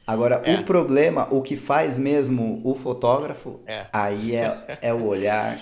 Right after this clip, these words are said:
Speaker 1: é a composição,
Speaker 2: <laughs>
Speaker 1: é aí que o bicho pega.
Speaker 2: É. É,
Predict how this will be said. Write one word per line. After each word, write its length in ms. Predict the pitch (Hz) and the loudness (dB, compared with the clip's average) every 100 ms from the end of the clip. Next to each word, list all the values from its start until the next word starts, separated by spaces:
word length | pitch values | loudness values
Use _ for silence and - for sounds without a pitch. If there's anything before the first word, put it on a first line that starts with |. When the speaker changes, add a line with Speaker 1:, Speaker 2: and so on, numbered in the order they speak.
| - - | -14 -4
Speaker 1:
é 120 | 113 | -2
a 40 | |
composição, 880 | 113 117 110 113 110 98 - 110 113 | -2 -4 -6 -6 -2 0 2 0 -2
Speaker 2:
<laughs> 40 | - | -4
Speaker 1:
é 160 | 110 | 0
aí 200 | 107 110 | 2 2
que 120 | 123 143 | -2 -2
o 40 | |
bicho 300 | 131 127 - | -2 -4 -6
pega. 400 | 98 90 - - - - _ _ _ _ _ _ | -4 -4 -4 -12 -16 -20 _ _ _ _ _ _
Speaker 2:
É. 100 | 110 - _ _ _ _ _ - | -20 -20 _ _ _ _ _ -6
É, 880 | 110 117 117 113 113 110 107 104 | -2 0 0 -2 -2 -6 -8 -10